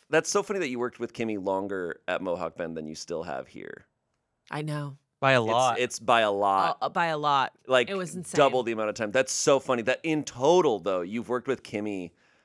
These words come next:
Speaker 1: you've worked with Kimmy more
Speaker 2: For a
Speaker 1: years
Speaker 2: long
Speaker 1: in total
Speaker 2: time.
Speaker 1: than I've worked
Speaker 2: I
Speaker 1: with
Speaker 2: probably,
Speaker 1: anyone here at
Speaker 2: I
Speaker 1: Smosh.
Speaker 2: probably worked
Speaker 3: Wow.
Speaker 2: with Kimmy for,
Speaker 1: Funny.
Speaker 2: like, ten years.
Speaker 1: That's
Speaker 2: Nine
Speaker 1: insane.
Speaker 2: years.
Speaker 3: Insane.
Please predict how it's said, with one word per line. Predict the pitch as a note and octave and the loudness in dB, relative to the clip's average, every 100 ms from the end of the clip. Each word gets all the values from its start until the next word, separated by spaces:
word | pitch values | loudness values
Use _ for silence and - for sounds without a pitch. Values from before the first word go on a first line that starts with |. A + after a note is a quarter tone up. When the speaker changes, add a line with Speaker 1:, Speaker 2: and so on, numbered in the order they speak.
| _ _ _ _ _ _ - | _ _ _ _ _ _ -8
Speaker 1:
you've | D3 G#3+ | -4 -2
worked | D4+ | -2
with | A#3+ | -2
Kimmy | - F3+ D#3 | 0 0 2
more | C3 C#3 | 2 2
Speaker 2:
For | A#2 | 0
a | A#2 | 0
Speaker 1:
years | B2+ C#3+ | 2 4
Speaker 2:
long | F3+ G3+ A3 D3 | 4 4 4 2
Speaker 1:
in | C3+ | 0
total | D3 D3 D3+ E3 | 4 6 6 4
Speaker 2:
time. | |
Speaker 1:
than | B2+ A#2 | 2 2
I've | A#2+ A#2 | 2 2
worked | C3 | 2
Speaker 2:
I | A#2+ | 2
Speaker 1:
with | |
Speaker 2:
probably, | - A#2 | -2 -2
Speaker 1:
anyone | A2+ G2+ | -4 -6
here | G2+ | -6
at | F#2 - | -6 0
Speaker 2:
I | C#4+ | 0
Speaker 1:
Smosh. | F#4+ | 0
Speaker 2:
probably | G#4 F#4 | -4 -2
worked | - | 2
Speaker 3:
Wow. | A#2 | 2
Speaker 2:
with | G3+ | 0
Kimmy | B3+ A#3+ | -4 -6
for, | - | -6
Speaker 1:
Funny. | G3 | -8
Speaker 2:
like, | F3 | -6
ten | F#3 C#3+ | -8 -8
years. | C3 G#2 D3+ - | -10 -12 -14 2
Speaker 1:
That's | F3+ A3 | 2 2
Speaker 2:
Nine | C4 | -2
Speaker 1:
insane. | A#3 - C#3 C#3 B2 A#2+ | -4 -4 0 2 2 0
Speaker 2:
years. | D#3 | -2
Speaker 3:
Insane. | D3+ - A#2+ G2+ G2 | -4 -6 -6 -6 -12